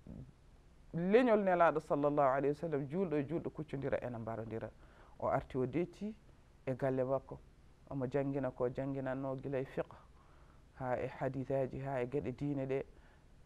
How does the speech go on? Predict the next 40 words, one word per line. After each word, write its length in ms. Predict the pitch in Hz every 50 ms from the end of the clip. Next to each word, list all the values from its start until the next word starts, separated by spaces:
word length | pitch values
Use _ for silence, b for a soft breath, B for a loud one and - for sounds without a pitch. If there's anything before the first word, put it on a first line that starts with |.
| - -
Sahabeɓe 520 | 170 143 131 156 135 123 135 147 143 - 123
mawɓe 360 | 143 151 160 156 - - 156 156 143
ena 120 | 143 139
ngara 260 | 127 131 147 143 139
e 40 | 135
makko, 280 | 135 143 139 - - -
ena 200 | - 143 139 131
namdomo, 580 | 135 143 143 143 147 143 135 147 143 139 143 135 - b b b b b b
omo 200 | 135 131 139 131
jangina 480 | - 147 135 147 151 143 151 139 135
ɗumen, 340 | 120 139 139 143 143 139 139 - - - - - - - - - - -
o 60 | -
wurdi 460 | 120 120 123 127 131 120 117 127 139 127
noon 200 | 127 131 127 127
ha 200 | 131 139 139 131
ɗo 100 | 127 123
o 140 | 101 107
ari 280 | - - 123 123 120 104
e 80 | - 123
mayde 380 | 120 123 123 123 120 113 120 113
ɗo. 160 | 117 123 120 - - - - - - - - b b b b b b
Ɗo 160 | - 180 185 185
leli 280 | 220 254 269 254 294 269
omo 200 | 247 233 214 214
woni 200 | 226 226 240 226
e 120 | 208 202
kallula 500 | 202 - 220 185 175 170 170 170 160 151
ha. 260 | 151 151 151 135 - - b b b b b
Sikke 320 | - 285 294 294 - 330
ala 500 | 247 247 247 247 233 220 202 214 262 294
Aisha 340 | 285 254 262 - - 196 165 - - - - - - - - - - - - - - - - - - - -
radiyallahu 680 | - 170 175 160 175 196 196 202 226 240 254 254 277
anha 440 | 247 202 208 220 202 220 208 208 180 -
e 80 | - 180
Ali 360 | 165 196 247 269 254 240 226
ibn 180 | 240 196 202 208
Abi 320 | 196 196 202 196 208 208 202
Talib 380 | - 247 262 269 247 262 202
radiyallahu 720 | 208 202 196 185 - 208 202 190 190 208 226 254 262 277 254
anhu, 420 | 214 240 269 269 214 247 277 285